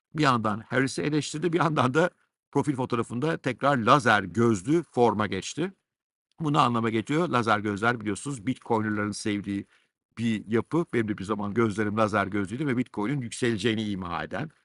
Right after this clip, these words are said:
Bitcoin'i seviyorum diye ima eden bir şey. Elon Musk bunu mu demek istediği bilmiyorum ama Bitcoin o sırada böyle bir yukarı doğru zıpladı. Bir altmış sekiz bini gördük. Şu anda Amerikan piyasası kapalı, biraz geri çekilmiş durumda. Ne yapacağını göreceğiz.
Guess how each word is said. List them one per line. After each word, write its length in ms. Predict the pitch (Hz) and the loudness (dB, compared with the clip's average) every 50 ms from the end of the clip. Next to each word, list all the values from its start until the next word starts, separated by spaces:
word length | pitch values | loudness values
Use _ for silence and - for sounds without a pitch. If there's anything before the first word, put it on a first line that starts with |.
| _ _ _ - | _ _ _ -10
Bitcoin'i 320 | 113 - - 117 110 117 107 | -10 -6 -4 -2 -2 -2 -2
seviyorum 460 | - 120 120 107 123 110 107 98 98 | -2 0 0 2 2 2 2 0 -2
diye 120 | 101 104 | -4 -4
ima 280 | 110 104 101 101 101 98 | -4 -4 -4 -2 -2 -4
eden 220 | 92 104 104 104 | -4 -6 -8 -8
bir 60 | 95 | -8
şey. 260 | - - 147 156 165 147 _ _ _ _ _ _ _ _ _ _ _ _ _ - | -4 -2 -2 -2 -2 -4 _ _ _ _ _ _ _ _ _ _ _ _ _ -2
Elon 200 | 135 127 120 113 | 2 4 4 6
Musk 280 | 117 120 - - - - | 6 4 2 0 -2 -4
bunu 120 | 131 123 | -2 -2
mu 100 | 113 113 | -2 0
demek 220 | 113 107 107 104 | -2 -2 -2 -4
istediği 240 | - - 110 123 143 | -4 -4 -4 -4 -2
bilmiyorum 300 | 143 131 107 110 143 170 | -2 -2 0 0 0 0
ama 100 | 127 120 | 0 0
Bitcoin 280 | 135 - - - 113 135 | 0 -2 -2 -4 -4 -4
o 60 | 131 | -4
sırada 220 | - - 104 120 | -4 -6 -4 -2
böyle 160 | 127 113 113 113 | -2 -2 -2 -2
bir 100 | 123 - | -4 -8
yukarı 320 | 123 117 - - 120 113 | -10 -6 -2 0 0 0
doğru 160 | 104 104 113 110 | 0 -4 -4 -4
zıpladı. 360 | 107 117 - - 101 110 113 | -6 -6 -6 -6 -8 -6 -4
Bir 60 | 117 | -4
altmış 240 | 104 110 - 110 - | -4 -4 -6 -8 -6
sekiz 300 | - - 92 101 98 82 | -6 -6 -6 -6 -8 -10
bini 140 | 95 95 85 | -10 -6 -2
gördük. 440 | 131 113 95 90 - - - - _ _ _ _ _ _ _ _ _ | 0 0 0 0 -4 -10 -14 -18 _ _ _ _ _ _ _ _ _
Şu 200 | - - - 143 | -6 -2 0 0
anda 340 | 127 117 110 107 104 117 120 | 2 2 2 0 0 0 0
Amerikan 340 | 117 117 117 - 127 113 | 0 0 0 0 0 -2
piyasası 320 | - - 110 - - 82 - | 0 -2 -4 -4 -6 -10 -8
kapalı, 360 | - 110 - 101 104 117 113 | -8 -6 -4 -4 -4 -4 -4
biraz 220 | 107 107 104 85 | -2 -4 -4 -4
geri 140 | 82 104 107 | -4 -8 -8
çekilmiş 460 | - - 107 - - 104 98 - - | -6 -8 -8 -8 -8 -10 -10 -10 -12
durumda. 340 | - 104 95 101 127 143 151 - _ _ _ _ _ _ _ _ - | -10 -10 -6 -4 -2 -4 -4 -4 _ _ _ _ _ _ _ _ -2
Ne 60 | 117 | 0
yapacağını 460 | 120 117 117 - - 107 101 117 139 | 2 2 2 0 -2 -2 -2 -2 -2
göreceğiz. 640 | 131 127 120 117 107 92 127 185 220 214 - - - | 0 2 2 2 2 0 0 -2 -2 -2 -4 -8 -14